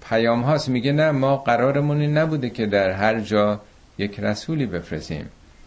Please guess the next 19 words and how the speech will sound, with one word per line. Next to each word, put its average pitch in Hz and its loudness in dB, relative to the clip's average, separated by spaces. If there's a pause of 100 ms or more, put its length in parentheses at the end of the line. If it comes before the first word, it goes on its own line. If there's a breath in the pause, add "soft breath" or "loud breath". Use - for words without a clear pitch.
(600 soft breath)
«فلا 175 4
تطع 170 0
الکافرین 120 2 (400)
و 98 -2
جاهدهم 110 0
به 101 0 (200)
جهادا 101 0
کبیرا.» 92 -4 (1080 loud breath)
پس - -2 (460)
نمیگه 156 0
که 151 0
حالا 131 4
کافرین 120 2
رو 113 2
سرکوب 98 0
بکن، 82 -2 (120)
پدرشون 101 0
در 87 0
بیار، 80 -4